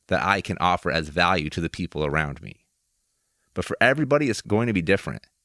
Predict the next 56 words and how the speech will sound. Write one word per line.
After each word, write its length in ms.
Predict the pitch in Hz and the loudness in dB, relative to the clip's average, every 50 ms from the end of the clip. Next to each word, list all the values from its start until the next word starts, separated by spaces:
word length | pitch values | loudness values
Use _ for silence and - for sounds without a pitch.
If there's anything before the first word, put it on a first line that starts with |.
| _ _ _ _ _ _ _ | _ _ _ _ _ _ _
And 140 | - 101 107 | -6 -2 -2
if 100 | 113 - | -2 0
you're 120 | - 104 90 | 0 0 2
not 260 | 90 92 98 117 123 | 2 2 2 4 4
aware 300 | 120 101 92 98 110 117 | 2 2 4 4 4 2
of 100 | 117 98 | 2 0
the 80 | 90 | -2
value 360 | 80 - 82 85 90 101 113 110 | -4 -2 0 0 2 2 0 0
you're 160 | 98 90 82 | 0 -2 -2
bringing 340 | 71 78 82 90 107 117 117 | -2 -2 -2 -2 -2 -2 -2
people, 360 | - 160 165 - 170 165 - - | -2 -2 -2 0 0 0 0 2
ask 300 | 110 104 117 139 - - | 2 2 2 0 -4 -8
people 340 | - - 175 - 165 143 | -10 -8 -6 -4 0 0
around 380 | 110 87 82 92 110 120 104 82 | 0 2 2 2 0 0 -2 -6
you, 160 | 64 - - _ _ _ _ | -10 -14 -16 _ _ _ _
'cause 140 | - 104 95 | -4 -2 0
you 60 | 113 | 0
might 100 | 139 151 | 2 2
have 180 | 143 151 131 - | 2 2 2 0
some 160 | - 98 92 | -2 -2 -2
very 320 | 87 82 101 107 120 127 | 0 2 4 4 4 4
special 440 | 120 - - - 107 107 - 107 98 | 2 0 0 0 0 2 2 0 0
gift 280 | 85 73 87 101 110 - _ _ | 2 2 2 2 2 0 _ _
that 80 | - 104 | 0 0
you 60 | 120 | 0
don't 200 | 127 120 104 - | 0 -2 -2 0
think 220 | - 120 120 - | -2 0 0 0
of 100 | 113 95 | 0 0
as 100 | 90 82 | 0 -2
special, 460 | - - - 87 80 - - 90 87 - _ _ _ _ | -2 0 -2 -2 0 0 -2 -4 -4 -4 _ _ _ _
but 100 | - 107 | 2 2
you 80 | 110 107 | 2 2
probably 380 | - - 156 143 165 175 170 139 | 2 2 2 2 4 4 2 2
have 160 | 131 120 - | 0 0 0
people 320 | - 139 123 - 113 113 | 0 0 0 0 0 2
around 320 | 107 98 107 120 131 127 110 | 2 4 4 4 2 2 2
you 60 | 104 | 2
that 140 | 95 95 98 | 2 2 2
need 260 | 98 104 117 123 110 | 2 0 2 2 2
that 160 | 104 90 71 | 2 2 0
skill 280 | - - - 110 110 120 | 0 -2 0 0 0 0
set. 260 | - - 80 69 - | 0 -2 -4 -4 -4
It's 120 | - 87 - | -6 -6 -2
gonna 200 | - 123 123 117 | -2 0 0 0
help 180 | 113 107 - | -2 -2 -2
your 100 | 92 90 | -4 -6
team 260 | - - - 131 123 | -4 -4 -4 -2 0
out, 220 | 104 87 80 69 - _ _ - | 0 0 0 -2 -6 _ _ -4
just 160 | 98 90 - | -4 -2 -2
understanding 640 | - 110 110 101 98 - - - 104 104 98 95 90 | 0 0 0 0 0 0 0 0 0 2 2 0 0
how 260 | 80 - 101 107 107 | 2 2 2 2 2
to 140 | - - 104 | 0 0 0
use 280 | 92 95 104 101 95 | 2 2 2 2 2
it, 200 | 113 120 117 - _ _ _ | 2 0 0 -2 _ _ _
developing 580 | - 92 87 78 90 95 107 110 - 117 120 123 | -4 -2 0 2 2 2 2 2 0 0 -2 0
it, 220 | 123 131 135 - | 0 -2 -2 -4